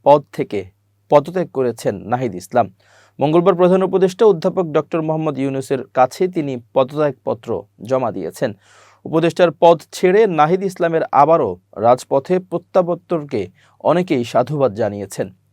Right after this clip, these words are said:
জুলাই অভ্যুত্থানে নেতৃত্ব দেওয়া এই ছাত্র নেতাকে শুভকামনা জানিয়ে সামাজিক মাধ্যমে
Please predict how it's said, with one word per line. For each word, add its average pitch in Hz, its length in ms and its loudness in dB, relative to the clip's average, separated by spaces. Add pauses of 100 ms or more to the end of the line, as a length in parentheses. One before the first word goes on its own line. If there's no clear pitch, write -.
(100)
জুলাই 127 240 2
অভ্যুত্থানে 170 640 -2 (300)
নেতৃত্ব 185 460 -6
দেওয়া 180 220 4
এই 156 120 -2
ছাত্র 151 380 -4
নেতাকে 156 460 -4
শুভকামনা 147 580 -2
জানিয়ে 127 380 -2
সামাজিক 143 460 -6 (340)
মাধ্যমে 135 540 -2